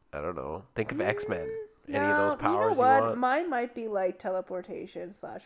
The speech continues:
Speaker 2: flying.
Speaker 1: Yeah. Yeah.
Speaker 2: Yeah.
Speaker 1: See, like, my, yeah, like, mine would be, I just like to be Superman. Let me just get that power. Whatever.
Speaker 2: You just, you
Speaker 1: That's
Speaker 2: just
Speaker 1: like,
Speaker 2: wanna be Superman.
Speaker 1: that's, he has a lot of powers. I mean, he's got super strength.
Speaker 2: No,
Speaker 1: he's
Speaker 2: but
Speaker 1: bulletproof,
Speaker 2: your, the
Speaker 1: flying.
Speaker 2: question was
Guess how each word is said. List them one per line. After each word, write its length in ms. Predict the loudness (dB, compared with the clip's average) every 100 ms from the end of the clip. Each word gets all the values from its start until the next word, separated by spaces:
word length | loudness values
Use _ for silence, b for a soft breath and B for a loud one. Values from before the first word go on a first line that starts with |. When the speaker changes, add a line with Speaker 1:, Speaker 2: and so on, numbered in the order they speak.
| -12
Speaker 2:
flying. 540 | -10 -10 -12 -14 -18 -20 _ -8
Speaker 1:
Yeah. 240 | -4 -4 -8 _ _ _ _ _ _ _ _ _ _ _ _ _ -12
Yeah. 240 | -10 -8 -12 _
Speaker 2:
Yeah. 180 | -10 -4
Speaker 1:
See, 80 | 2
like, 180 | 2 2
my, 280 | 4 4 2 -6 -20 -20 _ -8
yeah, 240 | -2 0
like, 200 | 0 -2
mine 340 | 4 6 6
would 140 | 2 -2
be, 400 | -2 -2 -2 -8 _ _ _ _ _ -6
I 80 | -4
just 160 | 0
like 180 | 0 0
to 60 | -2
be 120 | -4
Superman. 640 | -6 -6 -6 -4 -6 -8 -12 -6
Let 120 | -6
me 100 | -4
just 260 | -4 -2
get 200 | 0 2
that 220 | 2 0 0
power. 420 | -2 -4 -8 -12 _ _
Whatever. 240 | -2 0 2
Speaker 2:
You 40 | 0
just, 80 | 0
you 60 |
Speaker 1:
That's 80 | 0
Speaker 2:
just 80 | 4
Speaker 1:
like, 100 | 6
Speaker 2:
wanna 180 | 6 4
be 180 | -2 -8
Superman. 400 | -8 -8 -4 4
Speaker 1:
that's, 160 | 4 2
he 180 | 0
has 120 | 2 2
a 40 |
lot 240 | 4 6
of 80 | 4
powers. 520 | 4 4 4 0 -12 -12
I 40 |
mean, 100 | -8
he's 80 | -4
got 160 | 0 0
super 280 | 0 -6 -4
strength. 420 | 0 2 4 6
Speaker 2:
No, 140 | 6
Speaker 1:
he's 80 | 6
Speaker 2:
but 140 | 6 6
Speaker 1:
bulletproof, 220 | 6 4
Speaker 2:
your, 240 | 8 10 8
the 40 |
Speaker 1:
flying. 300 | 6 4 6
Speaker 2:
question 380 | 4 4 0 -2
was 220 | 0 -2